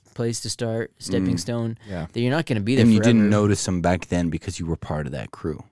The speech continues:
Speaker 2: You
Speaker 1: Yeah,
Speaker 2: were
Speaker 1: you
Speaker 2: part of the young men's
Speaker 3: Yeah.
Speaker 2: crew.
Speaker 1: Well, shit, a lot of 'em working for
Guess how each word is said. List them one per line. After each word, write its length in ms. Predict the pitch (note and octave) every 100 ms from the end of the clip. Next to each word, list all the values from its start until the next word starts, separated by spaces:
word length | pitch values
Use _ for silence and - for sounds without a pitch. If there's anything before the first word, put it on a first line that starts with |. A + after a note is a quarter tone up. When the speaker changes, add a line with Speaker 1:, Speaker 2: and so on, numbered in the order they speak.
| _ -
Speaker 2:
You 80 |
Speaker 1:
Yeah, 60 | F3
Speaker 2:
were 40 | A2+
Speaker 1:
you 80 | A2
Speaker 2:
part 140 | E2+
of 60 | D#2+
the 80 |
young 260 | D#2+ E2+ E2
men's 300 | D2+ D#2 D2+
Speaker 3:
Yeah. 80 | F2+
Speaker 2:
crew. 160 | E2+ E2+ - _
Speaker 1:
Well, 240 | A#2 A2 - A#2 -
shit, 220 | - D3
a 60 |
lot 160 | B2+ D3
of 60 | C#3
'em 60 |
working 240 | C3+ B2+ B2+
for 320 | B2 A2+